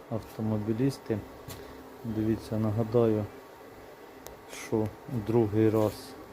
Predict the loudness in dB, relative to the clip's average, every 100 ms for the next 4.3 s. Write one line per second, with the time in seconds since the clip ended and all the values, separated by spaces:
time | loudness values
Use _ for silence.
0 | -14 -14 -4 2 4 4 2 2 2 2
1 | 2 2 0 -8 -16 -14 -8 -2 0 2
2 | 2 2 0 -2 0 2 2 2 -2 2
3 | 2 2 -4 -8 -14 -14 -12 -12 -6 2
4 | 4 4